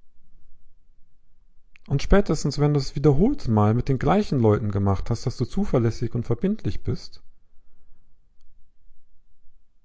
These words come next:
dann steigst du bei denen auf. Du steigst in deren Ansehen. Die nehmen dich ganz anders wahr. Die nehmen dich für voll. Weil du hast eins bewiesen,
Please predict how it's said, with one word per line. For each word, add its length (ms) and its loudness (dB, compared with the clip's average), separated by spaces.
dann 60 -2
steigst 440 -2
du 60 -2
bei 140 4
denen 260 -2
auf. 320 -4
Du 80 -6
steigst 320 0
in 80 -2
deren 240 2
Ansehen. 520 0
Die 80 2
nehmen 280 4
dich 180 -4
ganz 260 -2
anders 460 -2
wahr. 400 2
Die 80 4
nehmen 320 4
dich 200 -2
für 120 0
voll. 480 0
Weil 320 4
du 140 4
hast 260 4
eins 320 0
bewiesen, 720 -2